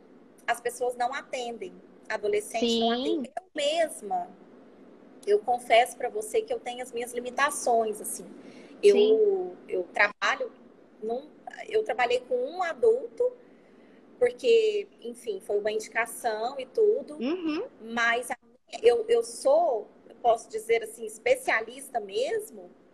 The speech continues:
Speaker 1: é na área infantil, né?
Speaker 2: Sim.
Speaker 1: Então,
Speaker 2: Até porque já era seu
Speaker 1: eu
Speaker 2: público já de muito tempo, né, Lud?
Speaker 1: É... Então, assim, eu acho que
Speaker 2: Não,
Speaker 1: é
Speaker 2: eu, eu,
Speaker 1: importante eu
Speaker 2: eu
Speaker 1: também buscar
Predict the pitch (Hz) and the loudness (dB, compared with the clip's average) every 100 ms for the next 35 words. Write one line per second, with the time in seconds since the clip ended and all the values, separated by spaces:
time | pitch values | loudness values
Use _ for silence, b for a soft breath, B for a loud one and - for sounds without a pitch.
0 | _ 214 226 240 247 269 - 480 - - | _ -6 -2 -2 -4 -8 -10 -8 -10 -8
1 | - 330 - - - - _ _ _ - | -2 -2 -4 -20 -20 -20 _ _ _ -6
2 | 185 269 311 359 - - - 214 220 - | -2 0 -2 -6 -14 -20 -10 -6 -6 4
3 | 311 466 440 508 440 403 427 466 427 415 | 4 6 6 6 8 8 6 4 2 6
4 | 453 440 392 370 359 339 311 339 - - | 6 8 6 8 10 10 8 4 -2 0
5 | 302 302 294 240 233 240 214 180 254 254 | 2 2 2 2 2 2 0 2 2 4
6 | 240 233 220 220 _ _ _ _ _ _ | 4 2 0 -6 _ _ _ _ _ _
7 | _ _ _ _ _ 202 - 233 262 - | _ _ _ _ _ -14 -6 -6 -6 -8
8 | 269 254 254 254 - 523 508 523 539 554 | -6 -2 -2 -2 4 8 8 10 10 12
9 | 554 - - 254 262 320 285 254 233 233 | 10 6 2 8 8 6 -4 -4 -4 -10
10 | - 254 254 | -6 -2 -2